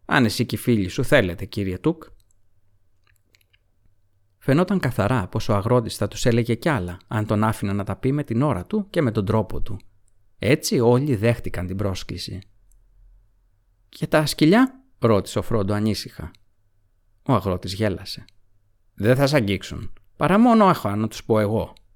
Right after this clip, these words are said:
Εδώ, Δαγκάνα, Σουβλοδόντι, κάτω. Κάτω, Λίκε». Για μεγάλη ανακούφιση του Φρόντο και του Σαμ, οι σκύλοι απομακρύνθηκαν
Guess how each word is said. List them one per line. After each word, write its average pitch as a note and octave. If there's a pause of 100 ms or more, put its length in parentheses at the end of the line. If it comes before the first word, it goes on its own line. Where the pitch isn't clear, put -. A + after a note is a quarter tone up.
(280)
Εδώ, C#3+
Δαγκάνα, D3+
Σουβλοδόντι, C3+ (140)
κάτω. - (1160)
Κάτω, E3
Λίκε». B2+ (1700)
Για E3+
μεγάλη A2+
ανακούφιση G#2+
του G#2+
Φρόντο G#2+
και -
του G#2+
Σαμ, A#2+ (640)
οι D#3
σκύλοι G3
απομακρύνθηκαν C#3+